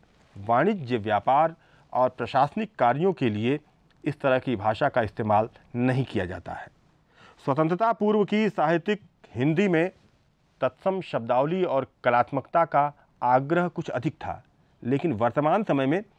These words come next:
साहित्यिक हिंदी जनभाषा के बहुत निकट आ गई है। लेकिन कभी-कभी सीधी सपाट दिखते हुए भी ऐसी हिंदी अपने व्यंजना व्यापार में सामान्य भाषा से बिल्कुल भिन्न हो जाती है।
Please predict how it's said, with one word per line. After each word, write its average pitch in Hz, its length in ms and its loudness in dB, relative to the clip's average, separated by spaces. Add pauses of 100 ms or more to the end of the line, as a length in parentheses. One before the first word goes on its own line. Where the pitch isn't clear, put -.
(500)
साहित्यिक 160 540 0
हिंदी 131 380 -2 (300)
जनभाषा 127 580 0
के 165 120 -2
बहुत 127 280 -2
निकट 117 400 -2
आ 90 80 -2
गई 87 200 -6
है। 85 200 -14 (720)
लेकिन 156 640 0 (260)
कभी-कभी 190 420 0
सीधी 165 380 -4
सपाट 143 400 0 (260)
दिखते 139 360 -2
हुए 180 160 2
भी 165 220 -2 (360)
ऐसी 160 300 0
हिंदी 156 440 -2 (340)
अपने 208 420 2
व्यंजना 170 600 2
व्यापार 170 460 2
में 151 240 2 (400)
सामान्य 156 540 2
भाषा 139 380 2
से 196 160 0
बिल्कुल 160 500 0
भिन्न 139 240 -2
हो 123 120 -2
जाती 110 340 -4
है। 87 200 -14